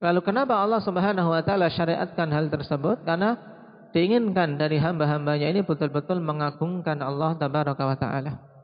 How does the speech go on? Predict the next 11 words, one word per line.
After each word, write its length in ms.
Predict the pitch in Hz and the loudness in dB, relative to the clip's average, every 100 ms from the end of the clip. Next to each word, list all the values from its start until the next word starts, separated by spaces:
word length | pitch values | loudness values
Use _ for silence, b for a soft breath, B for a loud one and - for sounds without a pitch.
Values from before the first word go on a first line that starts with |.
| _ _ _ _ _ _ _ _ _ _ _ _ _ _ _ | _ _ _ _ _ _ _ _ _ _ _ _ _ _ _
Sehingga 320 | - 208 220 175 | 4 6 6 6
yang 240 | 170 165 | 4 2
sampai 320 | 247 247 220 | 2 2 2
kepada 400 | 208 196 180 175 | 2 2 2 2
Allah, 520 | 175 208 262 - - - | 2 2 2 -2 -8 -4
wa 160 | 180 | 0
innama 560 | 185 262 233 202 190 180 | 2 0 0 0 2 2
yanulu-, 600 | 170 175 226 226 190 - | 2 2 2 2 2 0
yanaluhul 760 | 190 180 208 214 196 185 214 202 | 0 2 2 2 4 4 4 2
ikhlasu 640 | 180 175 196 233 202 170 | -2 2 2 2 2 2
fiha 560 | 190 196 156 135 131 | 2 4 4 2 -2